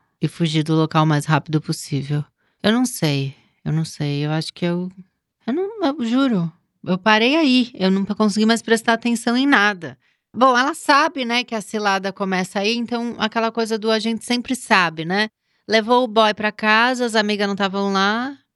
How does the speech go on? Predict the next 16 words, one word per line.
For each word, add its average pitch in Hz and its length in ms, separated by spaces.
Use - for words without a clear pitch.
então - 140
assim, 220 320
no 311 100
fundo 339 300
sabia 269 580
que 220 100
ia 190 80
dar 165 120
ruim, 147 380
mas 202 220
vai, 220 340
né? 160 260
Por 180 120
quê? - 240
Não 208 160
sei. 277 380